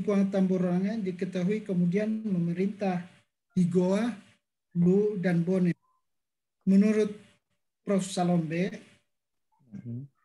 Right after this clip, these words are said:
Speaker 1: diperkirakan bahwa Puang Tamborolangnya hadir di Toraja pada awal abad tiga belas. Era pemerintahan Kertajaya Kediri, seribu dua ratus sampai seribu dua ratus dua puluh dua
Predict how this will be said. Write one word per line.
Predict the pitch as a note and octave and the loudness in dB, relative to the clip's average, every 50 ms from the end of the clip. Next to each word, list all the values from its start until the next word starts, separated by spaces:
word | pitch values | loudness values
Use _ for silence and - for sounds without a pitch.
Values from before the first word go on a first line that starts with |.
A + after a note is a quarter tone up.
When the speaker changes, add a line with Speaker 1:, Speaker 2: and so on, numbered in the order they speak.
| _ _ _ | _ _ _
Speaker 1:
diperkirakan | - - F3 F#3+ F#3+ G3+ G3+ G3+ A#3 A3 G#3+ G3 | -10 -8 -4 -2 -2 -2 -2 0 0 0 0 0
bahwa | G3+ G3+ F#3+ F#3+ | 2 0 0 0
Puang | F#3+ - A3 G#3+ G#3+ G#3 - | -2 -2 -2 -2 -2 -2 0
Tamborolangnya | G#3+ G3+ G3 G3 F#3+ F#3 F#3+ F#3+ G3+ A3+ G#3 | 2 4 4 4 4 4 2 0 0 -2 -2
hadir | E3 E3 G3 G3+ G3+ G3 G3+ G3 F#3 E3+ D3+ | -2 -2 0 0 2 4 4 2 2 0 -4
di | D#3 D#3+ F3 F3 - | -6 -4 -4 -4 -4
Toraja | - F#3 F3 E3+ E3 D#3+ D#3+ G3 G#3 G#3 | -4 -4 -4 -4 -4 -6 -6 -6 -6 -6
pada | - - F3+ E3+ D#3 F3+ F3 E3 - - - | -8 -8 -10 -8 -4 -4 -6 -6 -6 -10 -8
awal | G#3 G3+ G#3 G3+ G3 G3+ G3 G3 | -4 -2 0 0 0 0 -2 -4
abad | F#3+ F3 E3+ F#3 F#3 - - - | -8 -6 -6 -6 -6 -8 -12 -6
tiga | - F#3+ F3 G3+ F3+ | -4 -2 0 2 2
belas. | G3 G3+ G3 F3+ F#3 - - - - - - - _ _ _ _ _ _ _ _ _ _ _ _ C3 B2+ _ _ _ G2+ _ _ _ _ _ _ _ _ _ _ _ _ _ _ _ _ _ _ _ _ _ _ _ _ _ _ _ _ _ _ _ _ _ _ - | 4 4 2 2 0 -4 -8 -12 -12 -14 -18 -20 _ _ _ _ _ _ _ _ _ _ _ _ _ _ _ _ _ _ _ _ _ _ _ _ _ _ _ _ _ _ _ _ _ _ _ _ _ _ _ _ _ _ _ _ _ _ _ _ _ _ _ _ 0
Era | G3+ G3 G3 G#3+ G#3 G#3 G#3 - | 2 4 4 4 2 2 0 -4
pemerintahan | - G3+ F3 F3+ F3 E3+ E3+ E3+ F3 F3 - G#3 F#3+ G3 G3+ G3+ G3 G3 | 0 2 4 4 2 2 0 0 -2 0 0 0 2 2 2 0 -2 -6
Kertajaya | - F3+ E3+ - - - F3 F3 E3+ F3 E3+ E3 E3+ F#3 G3 G#3+ G#3 | -6 -8 -8 -8 -6 -4 -4 -2 0 -2 -2 0 -2 -2 -2 -4 -4
Kediri, | - - F3 G3 G3 G3 G3 F#3 D#3+ - - - - - - _ _ _ _ _ | -4 -4 0 2 4 4 4 4 2 0 -6 -14 -16 -18 -20 _ _ _ _ _
seribu | - - F3 E3+ F3 F3+ E3+ E3 E3+ | -6 -2 0 0 2 2 0 0 -2
dua | D3+ F3 E3+ E3+ F3 | -4 -2 -2 -2 -2
ratus | F#3+ G3 - A3 G#3+ - - - - F3 | -4 -4 -6 -8 -6 -6 -8 -8 -8 -8
sampai | E3 F3 - F3+ E3 D3+ | -8 -8 -8 -6 -6 -6
seribu | - - E3+ E3+ F3+ E3+ E3 | -4 -6 -4 -2 -2 -2 -2
dua | D#3 E3+ F3 F3 | -2 -4 -4 -4
ratus | F3 - - | -6 -8 -8
dua | F3 F3+ | -8 -8
puluh | E3+ - F3 E3+ E3 - | -8 -6 -6 -8 -8 -6
dua | - F#3+ F#3 E3+ | -4 -4 -4 -4